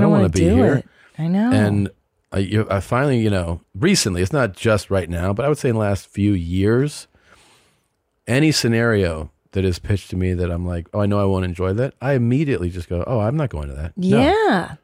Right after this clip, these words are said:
Speaker 2: And then, "Oh, this will be fun." I go, "For you?"
Speaker 1: Not for me.
Speaker 2: Not for me.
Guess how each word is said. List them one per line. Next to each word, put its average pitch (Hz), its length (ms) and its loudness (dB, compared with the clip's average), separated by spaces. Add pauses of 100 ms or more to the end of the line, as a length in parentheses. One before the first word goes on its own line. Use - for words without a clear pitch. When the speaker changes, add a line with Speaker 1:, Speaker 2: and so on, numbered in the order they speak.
(220)
Speaker 2:
And 95 140 0
then, 98 240 -2 (320)
"Oh, 175 60 -2
this 175 120 0
will 170 80 -2
be 160 100 0
fun." 175 220 -2
I 117 60 0
go, 98 140 -2
"For 107 180 0
you?" 131 300 4
Speaker 1:
Not 185 320 0
for 196 100 -4
me. 220 340 -2
Speaker 2:
Not 120 200 -2
for - 80 -6
me. 131 320 0